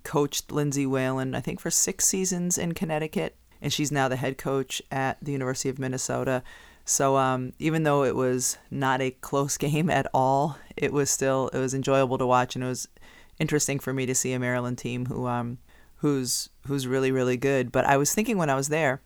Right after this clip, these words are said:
you know, we go to Minnesota at least once a year in the summer to visit your sister. I go to Minnesota multiple times a year to do a Minnesota Lynx game. But I think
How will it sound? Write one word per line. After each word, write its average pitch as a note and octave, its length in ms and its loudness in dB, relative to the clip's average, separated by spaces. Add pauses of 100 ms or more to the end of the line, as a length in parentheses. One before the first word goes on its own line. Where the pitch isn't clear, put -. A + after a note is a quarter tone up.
(420)
you F#3 80 0
know, D3 100 2
we F#3+ 140 2
go B3 160 4
to F#3 80 4
Minnesota D3 640 4
at - 100 2
least D#3 220 0
once D3 220 -2
a C#3+ 40 -4
year B2+ 400 0
in C3 100 -4
the C3+ 60 -2
summer B2+ 360 0
to B2+ 120 -6
visit B2+ 280 -2
your C3 100 -4
sister. A#2 460 -4 (640)
I D3+ 120 6
go D3+ 200 6
to D3 80 6
Minnesota C3+ 800 2 (100)
multiple D3 480 0
times C3+ 520 0
a C3+ 80 -2
year C3 420 2
to B2 100 0
do C3 500 2 (140)
a C#3+ 60 -4
Minnesota C3+ 400 0
Lynx C#3+ 300 -2
game. A#2 280 -6 (760)
But C#3 100 2
I D#3 120 6
think F3 680 -2